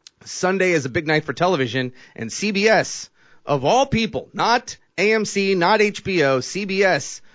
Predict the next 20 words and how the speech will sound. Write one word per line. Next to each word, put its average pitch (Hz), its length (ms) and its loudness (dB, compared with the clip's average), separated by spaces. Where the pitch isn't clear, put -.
won 175 720 -2
the 147 440 -6
T 170 260 -8
V 185 240 -6
battle, 120 560 -2
so 127 220 -4
to 110 80 -6
speak, 127 340 -4
uh, 117 300 0
this 123 160 -6
past 127 200 0
Sunday 123 380 0
with, 143 360 2
uh, 156 280 2
one 131 600 -2
of 190 120 0
their 165 160 4
highest 160 440 0
rated 151 240 0
episodes 139 540 0